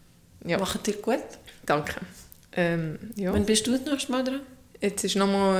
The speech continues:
Speaker 1: eine Kollegin und dann wird ich
Speaker 2: Ah,
Speaker 1: wieder.
Speaker 2: weißt du schon, was machst?
Speaker 1: Nein.
Speaker 2: Bin ich dort gespannt.
Speaker 1: Also hast du so ein paar Ideen?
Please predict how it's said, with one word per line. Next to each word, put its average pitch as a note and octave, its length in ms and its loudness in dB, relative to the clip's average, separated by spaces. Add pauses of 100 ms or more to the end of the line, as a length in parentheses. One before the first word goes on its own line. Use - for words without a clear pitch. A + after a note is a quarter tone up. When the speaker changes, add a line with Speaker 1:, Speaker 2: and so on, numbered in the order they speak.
Speaker 1:
eine F#3 100 -2
Kollegin G3 480 4
und E3 80 -2
dann E3 100 -4 (120)
wird D#3+ 180 -4
ich - 160 -4
Speaker 2:
Ah, G3+ 80 -4
Speaker 1:
wieder. - 240 -2
Speaker 2:
weißt G3+ 80 -6
du G3 80 -6 (140)
schon, C#4+ 100 -6
was D4 120 -8
machst? A#3+ 140 -8 (220)
Speaker 1:
Nein. F3+ 360 0 (1400)
Speaker 2:
Bin A#3+ 120 -8
ich D#3+ 80 -10
dort - 180 -8
gespannt. - 280 0
Speaker 1:
Also G3+ 160 10
hast B3 120 10
du B3+ 60 10
so D4 100 8
ein C#4+ 60 6
paar B3 240 10
Ideen? A#3 580 6